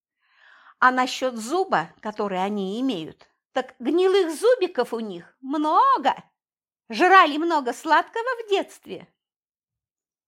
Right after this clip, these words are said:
«И ты их совсем не боишься?»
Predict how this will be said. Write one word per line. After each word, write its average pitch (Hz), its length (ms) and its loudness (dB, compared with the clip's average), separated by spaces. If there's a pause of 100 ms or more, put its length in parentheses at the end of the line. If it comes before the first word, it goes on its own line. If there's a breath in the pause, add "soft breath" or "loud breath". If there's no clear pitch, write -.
(680)
«И 262 120 -6
ты 330 240 0
их 311 120 -10
совсем 330 480 -4
не 339 120 0
боишься?» 381 680 -2